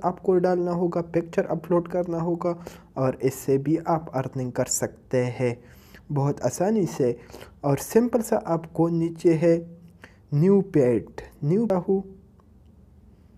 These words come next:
एक्टिव रिक्वेस्ट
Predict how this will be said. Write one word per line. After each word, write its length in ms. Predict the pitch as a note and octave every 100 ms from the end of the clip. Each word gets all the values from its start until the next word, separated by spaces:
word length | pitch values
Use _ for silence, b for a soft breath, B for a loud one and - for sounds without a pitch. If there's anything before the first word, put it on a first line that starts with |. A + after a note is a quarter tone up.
| - - b b b b b b - - - _ - - - - - - - - b b b - F#3
एक्टिव 680 | F3+ F3 - F#3+ F#3+ F#3+ F#3
रिक्वेस्ट 1000 | D#3 C3 E3 F3+ F3 - - - -